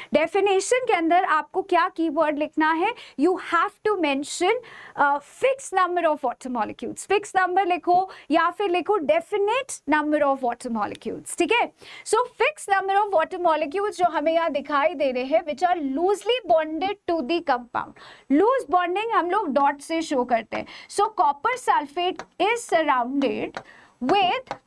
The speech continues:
five water molecules। ठीक है,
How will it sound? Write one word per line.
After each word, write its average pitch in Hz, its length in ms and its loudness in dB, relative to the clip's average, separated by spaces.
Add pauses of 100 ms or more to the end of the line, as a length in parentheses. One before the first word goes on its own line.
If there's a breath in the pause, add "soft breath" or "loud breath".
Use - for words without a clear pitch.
(180)
five 403 260 0 (140)
water 339 280 0 (100)
molecules। 220 680 -6 (1200)
ठीक 294 180 2
है, 427 140 2